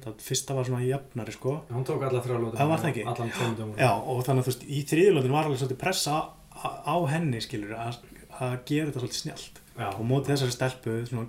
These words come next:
Speaker 1: góð boxari með þunga hægri hendi
Speaker 2: Mhm.
Speaker 1: og mér fannst hún ótrúlega yfirveguð bara.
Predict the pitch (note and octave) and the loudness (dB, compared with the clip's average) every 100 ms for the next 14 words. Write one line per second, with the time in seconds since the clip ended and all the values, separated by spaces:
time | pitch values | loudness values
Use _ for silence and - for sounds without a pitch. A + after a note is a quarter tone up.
0 | - C3 B2+ B2+ B2+ - B2+ B2+ B2+ A#2 | 0 2 4 2 -2 0 2 2 0 -4
1 | - C3+ C3 B2+ A#2+ B2+ B2+ A#2+ A2+ A#2+ | -2 -2 0 -2 2 2 4 2 4 2
2 | A2+ - - - - A2 A2 A2 - - | 0 -6 -18 -20 -10 -4 -2 -2 -6 -20
3 | - B2 B2+ C3 B2 D3+ D#3+ D3 D3+ F3 | -6 0 2 2 2 0 0 -2 2 4
4 | C#3 G2+ G2+ - - | 2 0 -8 -14 -18